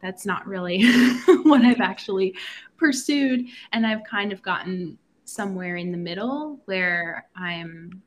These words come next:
working on two different things, one creative and one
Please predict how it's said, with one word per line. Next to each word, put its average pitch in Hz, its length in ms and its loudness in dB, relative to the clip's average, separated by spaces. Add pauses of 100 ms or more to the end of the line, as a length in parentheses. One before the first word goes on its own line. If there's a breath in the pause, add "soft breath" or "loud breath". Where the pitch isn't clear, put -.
(460)
working 170 420 -8
on 156 300 -12
two 175 260 -6
different 165 340 -12
things, 160 380 -12
one 165 320 -6
creative 151 880 -6 (160)
and 160 320 -8 (240)
one 175 580 -8